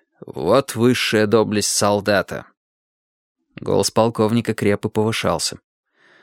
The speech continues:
"Случается, что душа твоя горит, внутри тебя отчаянный крик, и рука отказывается нажимать на спусковой крючок. А ты должен, должен, должен.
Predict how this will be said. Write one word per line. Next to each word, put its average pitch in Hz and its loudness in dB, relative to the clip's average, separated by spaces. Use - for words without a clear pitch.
"Случается, 156 4
что - 2
душа 143 4
твоя 139 4
горит, 127 2
внутри 101 0
тебя 135 4
отчаянный 139 2
крик, 143 0
и 131 4
рука 147 2
отказывается 131 2
нажимать 127 4
на 120 0
спусковой 117 2
крючок. 113 -2
А - -4
ты 135 4
должен, 98 2
должен, 123 2
должен. 127 2